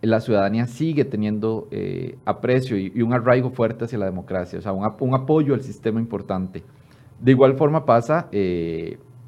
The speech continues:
con, eh, lo que son, lo que, lo que se conocen en, en la teoría como los mitos fundacionales, que son esos mitos o esas, o esas ideas que tiene muy arraigada cada cultura, cada, cada nación sobre su,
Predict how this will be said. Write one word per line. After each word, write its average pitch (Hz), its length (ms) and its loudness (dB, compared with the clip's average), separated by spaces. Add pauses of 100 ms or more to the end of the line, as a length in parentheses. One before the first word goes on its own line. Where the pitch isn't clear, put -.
con, 127 600 0
eh, 87 460 -2
lo 104 160 -4
que 107 120 -6
son, 107 400 -4
lo 98 160 -6
que, 98 180 -8
lo 104 140 -2
que 104 100 -8
se 104 80 -10
conocen 113 600 -2
en, 82 280 -14
en 92 80 -6
la 90 140 -8
teoría 95 220 -4
como 127 140 -4
los 113 120 -2
mitos 110 280 -4
fundacionales, 117 600 -6
que 101 80 -12
son 95 160 -8
esos 117 120 -10
mitos 117 460 -6 (400)
o 104 160 0
esas, 117 380 -6
o 110 100 0
esas 123 220 -4
ideas 135 340 2
que 131 80 -10
tiene 110 180 -6
muy 123 140 -4
arraigada 123 500 -2
cada 104 220 -2
cultura, 131 380 -2
cada, 101 320 0
cada 107 160 -2
nación 143 480 -4 (280)
sobre 156 320 2
su, 117 180 -6